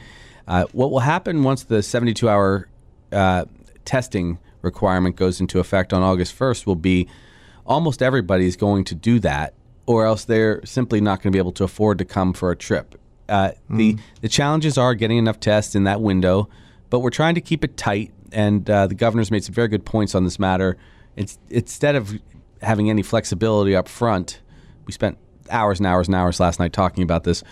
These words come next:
Speaker 1: having, uh, having a firm, clear understanding on the mainland, get your darn test. We expanded the nature of the tests to include all of what are called N A A T tests. These are, if you Google that,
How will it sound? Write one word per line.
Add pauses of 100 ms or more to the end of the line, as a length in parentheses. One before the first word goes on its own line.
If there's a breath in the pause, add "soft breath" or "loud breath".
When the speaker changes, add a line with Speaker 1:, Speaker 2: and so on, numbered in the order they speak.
(320 loud breath)
Speaker 1:
having,
uh, (480)
having
a
firm,
clear
understanding
on
the
mainland, (220 loud breath)
get
your
darn
test.
We
expanded
the
nature
of
the
tests
to
include (400 loud breath)
all
of
what
are
called
N
A
A
T
tests.
These
are, (320 loud breath)
if
you
Google
that,